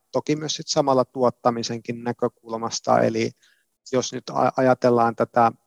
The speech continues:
hyvinvointialue-, aluerakennelmaa, niin, ähm, meillähän on tiettyjä toimijoita, jotka on ol-,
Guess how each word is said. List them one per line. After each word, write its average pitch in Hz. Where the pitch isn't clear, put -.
hyvinvointialue-, 117
aluerakennelmaa, 120
niin, 113
ähm, 113
meillähän 123
on 135
tiettyjä 131
toimijoita, 120
jotka 120
on 117
ol-, 127